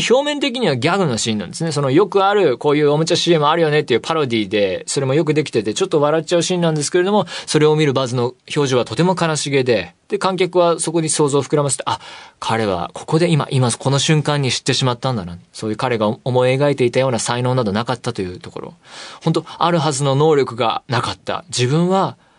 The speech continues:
本当、他の人、人っていうかおもちゃですけれども、他とは全然一緒のおもちゃでしかない。凡人だったと知るっていう、すごいビターな、シビアなテーマがここに練り込まれていて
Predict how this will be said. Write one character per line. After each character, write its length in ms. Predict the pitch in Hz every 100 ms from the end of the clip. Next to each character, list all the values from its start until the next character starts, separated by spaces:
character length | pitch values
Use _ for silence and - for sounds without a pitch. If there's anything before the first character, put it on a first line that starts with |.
| _ _
本 240 | 123 127 160
当、 300 | 160 156 -
他 320 | 143 151 175
の 200 | 170 165
人、 280 | 160 175 160
人 360 | - - 139
っ 40 | 180
て 80 | 123
い 40 |
う 20 |
か 80 | 101
お 60 | 95
も 100 | 113
ち 60 |
ゃ 60 | 104
で 80 | 87
す 120 | -
け 80 | 98
れ 60 |
ど 100 | 87
も、 80 | 95
他 280 | 98 - 170
と 100 | 175
は 100 | 156 - _ -
全 200 | 156 185
然 260 | 180 185 -
一 100 | 165
緒 220 | - 196
の 200 | 190 - _ _ _ -
お 60 |
も 100 | 165
ち 60 | 170
ゃ 60 | 127
で 80 |
し 80 | 104
か 120 | -
な 160 | 101 101
い。 80 | 104
凡 180 | 131 175
人 200 | 175 175
だ 80 | 170
っ 40 |
た 140 | 165 110
と 80 | 95
知 160 | -
る 60 | 98
っ 40 |
て 160 | - 101
い 140 | 98
う、 60 | - - - -
す 360 | - - 110 110
ご 180 | 107 214
い 80 | 180
ビ 220 | 127 156
タ 240 | 139 113
ー 20 |
な、 200 | 98 87 90
シ 280 | - 180
ビ 160 | 170 160
ア 80 | 120
な 100 | 104
テ 200 | 135 127
ー 20 |
マ 100 | 110
が 120 | 101
こ 100 | 110
こ 120 | 117
に 200 | 117 117 - -
練 140 | 113 113
り 60 |
込 100 | 117
ま 120 | 120 113
れ 80 |
て 100 | 92
い 80 | 90
て 340 | 87 113 92